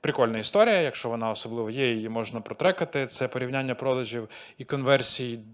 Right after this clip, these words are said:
з періодом до рекламної кампанії, або там місяць до рекламної кампанії, або рік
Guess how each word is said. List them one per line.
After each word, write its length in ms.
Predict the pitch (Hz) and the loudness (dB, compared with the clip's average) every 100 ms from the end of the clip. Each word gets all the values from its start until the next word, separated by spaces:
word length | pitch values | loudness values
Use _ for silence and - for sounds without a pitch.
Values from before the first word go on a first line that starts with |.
| _ | _
з 120 | - | -8
періодом 540 | - 151 147 135 127 123 | 0 2 4 2 0 0
до 160 | 143 | 2
рекламної 440 | 135 131 123 123 123 | 2 4 2 2 0
кампанії, 580 | 131 123 208 240 185 135 | -2 6 6 6 0 -4
або 280 | 107 113 | -4 -4
там 260 | - 107 101 - - _ | -4 -6 -8 -16 -20 _
місяць 340 | 160 214 175 | -4 -2 -2
до 100 | 135 | 0
рекламної 400 | 143 139 127 127 | -2 0 -2 -2
кампанії, 480 | 117 117 120 113 110 | -6 -6 -4 -4 -6
або 340 | 107 113 113 104 _ - | -10 -8 -8 -8 _ -8
рік 340 | 131 208 - | -2 -2 -4